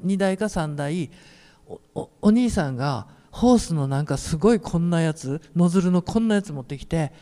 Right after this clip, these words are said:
全部きれいに洗ってくれるんよ。だけどもうその洗車機に入る前にもうきれいになるんよ。で、それが代々受け継がれた技に、技があって、それでもう私らはこうやって、いや、見よるやん。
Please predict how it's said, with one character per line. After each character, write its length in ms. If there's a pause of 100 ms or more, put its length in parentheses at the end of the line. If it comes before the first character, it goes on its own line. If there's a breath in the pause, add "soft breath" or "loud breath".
(280 loud breath)
全 680
部 80
き 160
れ 80
い 40
に 80
洗 140
っ 40
て 100
く 80
れ 100
る 120
ん 40
よ。 160 (540 soft breath)
だ 100
け 80
ど 40
も 120
う 20
そ 140
の 60
洗 240
車 140
機 100
に 60
入 240
る 80
前 200
に 140
も 100
う 40
き 160
れ 140
い 20
に 120
な 140
る 140
ん 40
よ。 140 (460 soft breath)
で、 80
そ 160
れ 140
が 140
代 360
々 300
受 180
け 40
継 100
が 160
れ 120
た 220
技 340
に、 240 (600 soft breath)
技 320
が 180
あ 40
っ 40
て、 420 (280 soft breath)
そ 140
れ 60
で 120
も 180
う 340
私 320
ら 80
は 60
こ 80
う 40
や 40
っ 40
て、 240
い 40
や、 100 (220)
見 140
よ 120
る 100
や 120
ん。 80